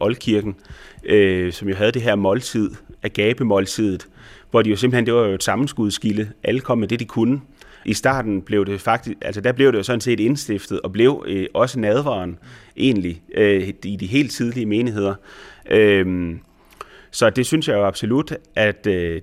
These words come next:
det at mødes omkring bordet, der er, der er mange flere lag i det, end, øh, bare det, som man, øh, man spiser. Der er en, øh, det er en, det er en meget smuk begivenhed.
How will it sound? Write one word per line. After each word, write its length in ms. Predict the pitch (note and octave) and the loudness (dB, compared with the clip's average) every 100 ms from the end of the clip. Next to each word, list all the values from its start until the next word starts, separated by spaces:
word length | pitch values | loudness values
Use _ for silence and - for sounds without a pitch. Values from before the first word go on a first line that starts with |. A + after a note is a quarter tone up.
| - | 0
det 120 | C3+ | 2
at 60 | B2 | 2
mødes 260 | A#2+ B2+ | 0 -2
omkring 320 | A2 A#2+ A2+ | -6 -8 -6
bordet, 420 | A2+ B2 G2+ F2+ F#2+ - | -2 0 0 -2 -10 -2
der 120 | A2 | 2
er, 480 | A2 G#2 F2+ F2 - | 4 2 -2 -6 -8
der 100 | - | -4
er 40 | A2 | -2
mange 260 | G2 B2 | -2 -2
flere 240 | - A#2+ A2+ | 0 2 4
lag 260 | A#2 A#2+ | 4 4
i 240 | G2 F2 F#2+ | 2 -4 -4
det, 340 | G#2+ A#2+ B2+ - | 0 0 -2 -6
end, 360 | - G2+ F#2 F2+ | -6 -4 -2 -4
øh, 260 | F2 E2+ | -4 -6
bare 260 | F2+ G2 G#2+ | -2 0 0
det, 180 | G#2+ A2 | 0 -2
som 180 | - F#2 | -4 -6
man, 300 | F2 F2+ F2 | -6 -8 -8
øh, 300 | E2+ E2 - - | -8 -10 -10 -12
man 160 | - G2+ | -12 -10
spiser. 360 | - A#2 G#2 | -6 -6 -8
Der 120 | F#2+ G2+ | -2 0
er 260 | G2 G2 | 2 0
en, 220 | G2 F#2 | -2 -4
øh, 220 | F#2 F#2+ F#2+ - | -8 -10 -12 -4
det 60 | G#2+ | -2
er 20 | |
en, 80 | G#2 | -2
det 100 | G2+ G#2+ | 0 0
er 40 | |
en 160 | G2+ - | 0 0
meget 180 | A2 | 0
smuk 240 | A#2+ A#2+ - | 2 -2 -2
begivenhed. 460 | A2 A#2+ G#2 G#2 | -4 -2 0 0